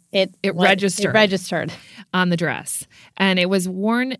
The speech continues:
Speaker 2: um, over the course of a single night. Three different women wore it. And
Speaker 1: Now, it was in a
Speaker 2: sh-
Speaker 1: club.
Speaker 2: Yep.
Speaker 1: In Brazil.
Speaker 2: Yep.
Speaker 1: Alcohol involved.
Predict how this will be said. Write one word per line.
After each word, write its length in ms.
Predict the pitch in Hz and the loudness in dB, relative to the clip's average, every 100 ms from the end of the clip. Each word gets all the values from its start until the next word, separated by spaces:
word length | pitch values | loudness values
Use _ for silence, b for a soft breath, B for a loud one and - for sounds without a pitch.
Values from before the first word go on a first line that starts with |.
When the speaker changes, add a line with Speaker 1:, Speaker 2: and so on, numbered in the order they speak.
| _ | _
Speaker 2:
um, 340 | - 196 175 170 | -2 0 0 -2
over 120 | 185 | -4
the 80 | 180 | -6
course 280 | 180 185 170 | -2 -2 -2
of 80 | 170 | -6
a 40 | |
single 340 | 170 226 226 214 | -6 -4 -2 -2
night. 520 | 165 139 170 - - | -2 -4 -8 -10 -16
Three 260 | - 185 233 | -6 -2 0
different 240 | 254 240 | 0 -2
women 400 | 185 185 180 170 170 | -4 -2 0 -2 -4
wore 320 | 175 170 160 | -6 -4 -4
it. 200 | 143 143 - | -6 -8 -6
And 100 | 170 | -2
Speaker 1:
Now, 60 | 170 | 0
it 80 | 170 | 0
was 140 | 202 | -2
in 180 | 220 254 | -2 -2
a 60 | 285 | -4
Speaker 2:
sh- 40 | |
Speaker 1:
club. 420 | - 196 175 175 190 | -2 -2 0 -2 -2
Speaker 2:
Yep. 260 | 170 180 - _ _ _ | -2 -2 -8 _ _ _
Speaker 1:
In 220 | 202 196 | -12 -10
Brazil. 580 | 214 226 180 151 151 165 170 - | -8 -8 -6 -6 -6 -10 -12 -4
Speaker 2:
Yep. 320 | 185 170 170 - | -2 -2 -6 -12
Speaker 1:
Alcohol 380 | 160 165 170 180 | -14 -10 -8 -8
involved. 560 | 185 135 135 147 _ | -8 -8 -8 -12 _